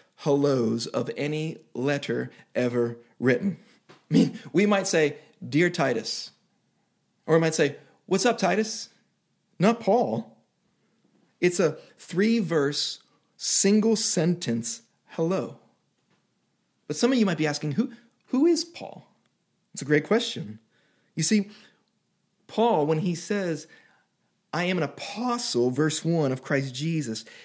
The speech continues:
he's not only speaking of the authority that he has received from Jesus,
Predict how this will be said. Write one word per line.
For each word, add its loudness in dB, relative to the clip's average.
he's -4
not -4
only -2
speaking -6
of -6
the -2
authority -2
that -4
he -8
has -4
received -4
from -2
Jesus, -6